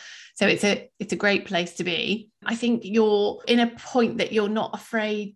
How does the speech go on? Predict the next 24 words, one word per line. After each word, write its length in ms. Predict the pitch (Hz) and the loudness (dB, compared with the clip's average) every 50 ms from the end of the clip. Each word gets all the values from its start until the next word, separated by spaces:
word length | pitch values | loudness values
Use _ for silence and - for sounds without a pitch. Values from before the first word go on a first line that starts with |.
| _ - | _ -6
to 140 | - 220 202 - _ _ _ - - | -6 -6 -6 -8 _ _ _ -6 -6
test 760 | - - - - 233 277 294 - - - - - - - - - - _ _ _ _ _ _ - | -6 -4 0 0 2 0 0 -2 -8 -10 -10 -12 -12 -12 -14 -14 -14 _ _ _ _ _ _ -6
and 320 | - 185 175 175 185 190 196 | -4 -2 -2 2 4 4 6
launch 540 | 220 254 277 277 277 277 247 - - - 247 | 6 6 6 4 4 2 0 -2 -2 0 0
new 220 | 247 254 254 247 | 2 2 0 -2
things, 800 | 240 - 277 269 269 262 254 262 254 254 247 254 254 247 240 - - - - - _ _ | -2 -2 -2 0 0 0 0 0 0 0 0 0 -2 -2 -4 -8 -14 -20 -20 -20 _ _
whether 260 | - 208 190 190 185 175 | -4 -2 0 0 2 0
it 140 | 151 - | 0 0
be 100 | - 190 | 0 -2
one-to-one 960 | 185 180 190 185 180 185 185 - 196 202 233 247 247 247 240 240 247 247 208 | 0 0 -2 -2 -2 -4 -4 -4 -2 0 2 2 4 4 4 4 2 0 -2
or 480 | - 170 160 156 156 156 151 - - - 196 | -2 -4 -6 -6 -6 -8 -8 -10 -8 -8 -8
one-to-many, 1160 | 190 190 190 185 185 185 - _ _ - - 180 180 208 233 262 254 254 254 254 247 240 240 - - - - - - - _ _ | -6 -4 -4 -2 -4 -4 -6 _ _ -8 -6 -2 2 2 4 4 4 4 4 2 2 0 -2 -8 -18 -18 -20 -20 -20 -20 _ _
it 260 | - 226 226 226 - - | -2 -2 -2 -2 -6 -14
feels 680 | - - 285 269 262 262 262 247 240 240 233 233 - - _ _ - | -8 -2 2 4 4 6 6 6 6 4 2 2 0 -12 _ _ 0
almost 360 | 233 233 226 220 226 226 226 - _ _ _ _ _ - | 2 4 4 4 2 0 -2 -10 _ _ _ _ _ -6
effortless 600 | 240 226 - 214 - - 180 - 190 - - - | -6 -4 -2 -4 -4 -2 -4 -6 -6 -8 -12 -12
to 120 | - - 196 | -8 -8 -6
do 280 | - 196 175 170 170 | -4 -2 -2 -2 -2
that 340 | 170 - - 107 - 90 - - _ | -2 -4 -4 -2 -4 -4 -6 -10 _
because 360 | - 202 196 - 233 220 202 220 | -6 -6 -2 2 2 2 4 4
you're 120 | 220 214 | 2 0
part 460 | 220 - - - 240 240 226 - - | 0 -4 -2 2 4 4 4 4 2
of 120 | 226 233 - | 0 -2 -2
this 280 | 208 202 202 - - | -4 -4 -4 -6 -14